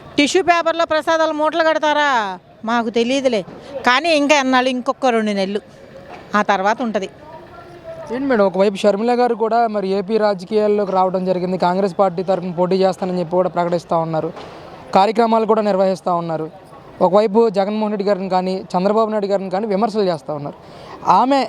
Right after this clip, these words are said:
Speaker 2: ఏపీకి వచ్చిన తర్వాత ఇక్కడ తాజాగా ఎలాంటి రాజకీయ పరిణామాలు చోటు చేసుకున్నాయంటారు అసలు?
Speaker 1: ఇలాంటి రా-, ఇక్కడ ఎలాంటి రాజకీయాలు పరిణామాలు చేసుకున్నాయి అంటే, అది పెద్ద చెప్పవలసిన విశేషం కాదు, అంత కంగారు పడాల్సిన విషయం ఏమి కాదు. కాకపోతే జగనన్న వదిలిన బాణం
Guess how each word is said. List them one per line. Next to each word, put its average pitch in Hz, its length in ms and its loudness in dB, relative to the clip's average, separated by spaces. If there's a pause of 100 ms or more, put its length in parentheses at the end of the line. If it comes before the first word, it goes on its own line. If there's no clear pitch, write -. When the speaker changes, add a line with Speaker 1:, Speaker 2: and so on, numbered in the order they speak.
(540)
Speaker 2:
ఏపీకి 220 340 2
వచ్చిన 185 280 -6
తర్వాత 143 320 -6 (420)
ఇక్కడ 285 360 2
తాజాగా 226 400 4
ఎలాంటి 214 280 2
రాజకీయ 190 380 0
పరిణామాలు 165 500 -6
చోటు 160 160 -2
చేసుకున్నాయంటారు 151 520 -4
అసలు? - 220 -8 (360)
Speaker 1:
ఇలాంటి 269 280 2
రా-, 277 200 2
ఇక్కడ 247 280 -2
ఎలాంటి 294 320 0
రాజకీయాలు 311 460 -2
పరిణామాలు 294 520 -2
చేసుకున్నాయి 277 380 0
అంటే, 262 180 2
అది 254 120 0
పెద్ద 247 200 -2
చెప్పవలసిన 262 560 0
విశేషం 254 440 -2
కాదు, 262 220 2
అంత 269 180 -2
కంగారు 262 380 -2
పడాల్సిన 247 300 -2
విషయం 240 260 -2
ఏమి 226 120 0
కాదు. 294 320 0 (400)
కాకపోతే 247 380 2
జగనన్న 285 540 0
వదిలిన 262 320 2
బాణం 254 600 0